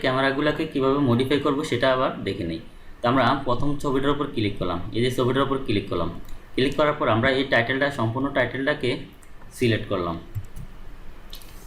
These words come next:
এটা এসইওর ক্ষেত্রে লাগবে, এসইও করার জন্য ক্ষেত্রে এটা আপনাদেরকে হান্ড্রেড পার্সেন্ট কাজ করবে। সিলেক্ট করার পর এই যে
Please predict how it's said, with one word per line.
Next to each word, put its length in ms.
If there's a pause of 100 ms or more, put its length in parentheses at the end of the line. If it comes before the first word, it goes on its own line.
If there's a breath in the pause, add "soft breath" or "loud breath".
(200)
এটা 140 (180)
এসইওর 340
ক্ষেত্রে 240 (100)
লাগবে, 280 (500)
এসইও 280
করার 280
জন্য 220
ক্ষেত্রে 280
এটা 200
আপনাদেরকে 380 (140)
হান্ড্রেড 260
পার্সেন্ট 300
কাজ 100 (100)
করবে। 220 (400 loud breath)
সিলেক্ট 280
করার 160
পর 140
এই 60
যে 40